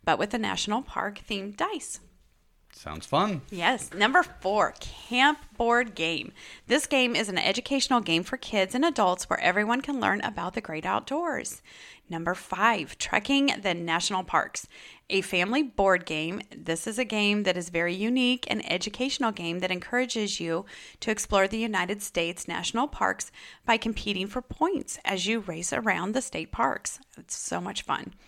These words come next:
Speaker 1: Number six, Monopoly National State Park Edition. Like Uno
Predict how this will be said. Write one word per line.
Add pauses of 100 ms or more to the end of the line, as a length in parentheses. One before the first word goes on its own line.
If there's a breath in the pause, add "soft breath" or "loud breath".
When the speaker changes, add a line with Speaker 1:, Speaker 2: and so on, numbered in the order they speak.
(400 loud breath)
Speaker 1:
Number
six,
Monopoly
National
State
Park
Edition. (440 loud breath)
Like
Uno